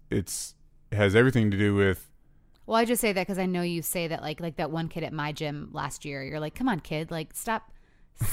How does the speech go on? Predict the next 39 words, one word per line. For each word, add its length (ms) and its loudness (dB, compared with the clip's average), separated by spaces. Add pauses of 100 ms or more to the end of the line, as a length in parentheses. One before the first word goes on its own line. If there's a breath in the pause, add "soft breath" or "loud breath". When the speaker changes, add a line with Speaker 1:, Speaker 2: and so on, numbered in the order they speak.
Speaker 2:
stop 180 6
Speaker 1:
little 160 8
Speaker 2:
crying." 360 10
Speaker 1:
boy? 40 2
Speaker 2:
The 100 0
little 220 6
Speaker 1:
Yeah. 60 8
Speaker 2:
boy 240 6
versus 320 2
if 100 -4
it 40 2
was 120 -2
a 40 -2
girl, 300 4
it's 100 -2
like, 160 -8
"Oh, 160 0
are 100 0
you 220 0
okay?" 560 0
Speaker 1:
No, 200 6
Speaker 2:
Like, 100 2
Speaker 1:
for 120 4
sure. 380 4
Speaker 2:
like 240 -2 (180)
<laughs> 160 -10
Speaker 1:
But 420 12
with, 440 4 (200)
with 260 2
this 160 6
situation, 800 2
I 100 4
would 120 2
be 100 -2
the 120 -2
same 360 0
either 180 0
way. 280 4
I'm, 240 0